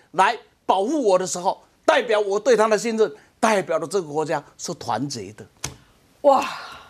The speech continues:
Speaker 1: 不，他的故事太多，我只是讲一段，以后有机会可以把曼德拉，这个才叫转型正义。过去的曼德拉是领导的这些黑人对抗白人政府，是枪对枪、弹对弹的。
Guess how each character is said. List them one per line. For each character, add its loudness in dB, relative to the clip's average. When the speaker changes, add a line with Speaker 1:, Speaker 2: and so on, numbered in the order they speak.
Speaker 1:
不， 6
他 2
的 -2
故 4
事 -4
太 4
多， 4
我 0
只 -2
是 -2
讲 2
一 -6
段， 2
以 6
后 6
有 2
机 -2
会 6
可 4
以 -2
把 2
曼 2
德 6
拉， 2
这 4
个 0
才 2
叫 4
转 2
型 -4
正 2
义。 -2
过 6
去 0
的 4
曼 2
德 4
拉 0
是 2
领 4
导 4
的 -4
这 -2
些 0
黑 2
人 2
对 4
抗 2
白 2
人 -4
政 -4
府， -10
是 -4
枪 0
对 0
枪、 0
弹 4
对 -6
弹 -2
的。 -18